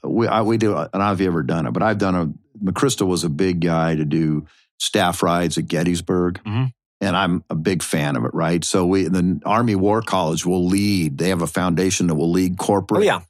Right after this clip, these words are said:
Speaker 2: Mm-hmm.
Speaker 1: trips up
Speaker 2: Yeah.
Speaker 1: there. And there was this one colonel, and I can't, I, I can't remember his name, but he was the only, later in life, he was the only guy, the first guy to successfully use the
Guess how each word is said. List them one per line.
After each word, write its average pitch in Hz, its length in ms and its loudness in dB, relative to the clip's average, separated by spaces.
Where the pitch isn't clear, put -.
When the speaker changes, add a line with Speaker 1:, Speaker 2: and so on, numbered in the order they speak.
Speaker 2:
Mm-hmm. 117 80 -2
Speaker 1:
trips 160 320 0
up 101 80 0
Speaker 2:
Yeah. 131 140 2
Speaker 1:
there. 80 180 -6
And 120 300 2
there 113 140 2
was 104 200 0
this 104 220 0
one 123 340 2
colonel, 87 560 0
and 95 160 0
I 90 100 0
can't, - 300 -6
I, 87 200 -4
I 92 80 -6
can't 139 240 -2
remember 117 360 2
his 92 260 0
name, 85 480 0
but 82 240 -2
he 127 80 2
was 110 160 2
the 113 80 2
only, 113 240 2
later 117 460 2
in 104 100 -2
life, 101 320 0
he 104 100 0
was 92 180 2
the 95 60 0
only 98 220 2
guy, 90 160 0
the 87 100 0
first 107 300 0
guy 98 240 2
to 90 140 0
successfully 101 880 -2
use 87 580 2
the 80 300 -2